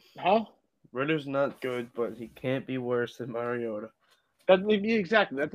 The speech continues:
Speaker 1: that's what I'm saying. Like, we're not, I'm not expecting Ridder to be, like, a franchise guy, but I am saying that you might as well see what you have in him before you try to, like, because, like,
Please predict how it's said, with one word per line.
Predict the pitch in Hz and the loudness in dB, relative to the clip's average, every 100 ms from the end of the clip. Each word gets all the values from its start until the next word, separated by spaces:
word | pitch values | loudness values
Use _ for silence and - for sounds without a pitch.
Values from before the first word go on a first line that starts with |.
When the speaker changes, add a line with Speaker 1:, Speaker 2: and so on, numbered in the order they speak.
| 196 | 0
Speaker 1:
that's | 185 - | 0 0
what | 208 | -4
I'm | 175 | -2
saying. | 180 123 | -2 -4
Like, | 110 | -6
we're | 151 | -4
not, | 175 175 | -2 0
I'm | |
not | 185 | 0
expecting | 190 - 190 185 160 | 0 0 0 0 -2
Ridder | 147 160 | -4 -2
to | 151 | -2
be, | 147 151 139 | 2 2 2
like, | 135 127 | -2 -6
a | - | -6
franchise | 156 147 143 147 135 117 143 | -2 0 -2 -4 -4 -4 0
guy, | 147 127 110 - _ _ _ _ _ - | 0 0 -4 -14 _ _ _ _ _ 2
but | 165 | 4
I | 151 | 6
am | 165 175 156 _ | 2 0 -4 _
saying | - 156 139 135 | -4 -2 -2 -4
that | 127 131 | -8 -6
you | 147 | -4
might | 156 156 | 0 0
as | 156 147 | -2 -4
well | 147 | -8
see | - 175 | -4 -2
what | 147 | -2
you | 139 - | -4 -4
have | 151 147 | -4 -4
in | 135 | -6
him | 135 131 | -10 -14
before | 127 - 143 | -10 -6 -2
you | 131 131 120 - _ | 0 -2 -4 -12 _
try | - - 143 151 | -8 4 6 6
to, | 147 127 | 4 0
like, | 143 139 | -4 -2
because, | 160 156 | -2 0
like, | 170 | 0